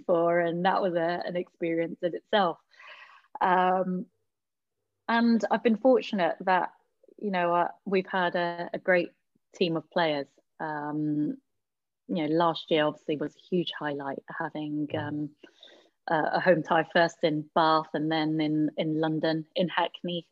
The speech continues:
Speaker 1: of all places. Um, and, um, to see the players perform the way they did and really embrace everything that came with it, um,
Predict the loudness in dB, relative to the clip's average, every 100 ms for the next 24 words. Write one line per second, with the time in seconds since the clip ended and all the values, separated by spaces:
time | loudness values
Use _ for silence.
0 | -8 -2 -2 -2 -2 -2 -2 -2 -4 -4
1 | _ _ -20 -20 _ _ 0 4 4 4
2 | 0 -2 -2 0 0 0 0 2 4 6
3 | 4 2 -4 -8 _ _ _ _ _ -4
4 | 2 6 6 4 4 4 2 -4 -8 2
5 | 6 8 8 4 -4 -2 0 2 2 0
6 | -4 0 2 4 4 2 -2 -10 -6 -4
7 | -2 -4 -4 0 4 4 4 2 0 2
8 | 2 2 0 -18 -20 _ _ -20 _ _
9 | 2 4 4 2 2 2 2 0 0 0
10 | 2 2 4 6 6 4 2 -8 -8 -2
11 | 0 2 4 2 0